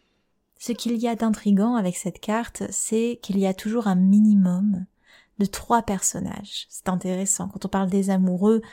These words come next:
on pense à un duo. Et pourtant, cet arcane nous montre avant tout qu'il y a rarement qu'un objet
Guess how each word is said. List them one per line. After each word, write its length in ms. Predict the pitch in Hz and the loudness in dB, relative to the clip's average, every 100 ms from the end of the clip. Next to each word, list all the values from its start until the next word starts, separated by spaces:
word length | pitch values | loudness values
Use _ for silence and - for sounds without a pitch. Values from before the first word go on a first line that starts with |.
| - | -8
on 80 | 196 | -4
pense 320 | 180 233 214 | -2 0 -2
à 60 | 190 | 0
un 120 | 190 | 2
duo. 340 | 190 185 175 185 _ - - _ | 2 0 -2 -8 _ -20 -20 _
Et 60 | 196 | -6
pourtant, 300 | 190 190 240 | -4 0 0
cet 180 | 220 196 | 0 -2
arcane 640 | 175 - 226 285 208 165 _ _ _ - | -4 -4 -4 0 0 -2 _ _ _ -2
nous 160 | 196 196 | 4 4
montre 680 | 196 196 240 285 - - 196 214 _ | 4 4 0 -4 -12 -12 -12 -12 _
avant 300 | - 190 185 | -2 0 -2
tout 420 | - - 233 294 277 | -4 -6 -6 -8 -12
qu'il 180 | - 196 | -4 -2
y 120 | 185 | 0
a 180 | 208 233 - _ _ | 0 -2 -10 _ _
rarement 720 | - 190 254 262 226 202 262 339 _ _ _ _ _ _ - | -8 -2 -2 0 2 2 0 -8 _ _ _ _ _ _ -10
qu'un 240 | 262 285 | -6 -2
objet 480 | 247 196 - 190 | -2 -2 -4 -6